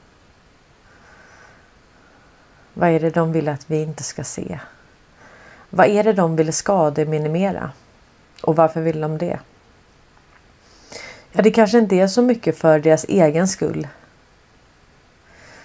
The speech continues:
Men de har ju kommande generationer att tänka på också.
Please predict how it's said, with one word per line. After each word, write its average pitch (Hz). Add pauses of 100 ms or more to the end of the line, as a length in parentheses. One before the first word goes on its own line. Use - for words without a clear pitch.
(420)
Men 180
de 202
har 190
ju 170 (1800)
kommande 190
generationer 185
att 160
tänka 160
på 170
också. -